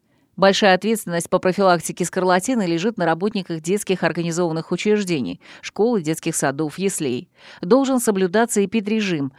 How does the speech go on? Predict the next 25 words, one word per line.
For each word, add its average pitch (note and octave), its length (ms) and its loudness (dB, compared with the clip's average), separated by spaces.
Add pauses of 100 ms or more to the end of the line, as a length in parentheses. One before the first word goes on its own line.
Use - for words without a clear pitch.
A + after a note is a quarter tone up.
(180)
помещения F#3+ 520 0
своевременно F3 640 0
и D3+ 40 -6
качественно F3 540 -2
убираться E3 460 0
и F#3+ 40 2
проветриваться, E3 760 -2 (300)
посуда G3 500 2
должным G3+ 460 0
образом F#3 360 -2
обрабатываться. D3+ 840 -4 (460)
Дети F3+ 320 0
с - 80 -4
подозрением F3 680 0
на E3+ 140 0
ангину G#3 520 0
немедленно G3 680 0
изолироваться. C#3+ 760 -4 (540)
Мама G#3+ 520 4
может A#3 400 4
снизить A3 480 0
риск F#3+ 260 -2
заболевания E3+ 600 0
ребёнка E3+ 380 -2
скарлатиной, F3 720 0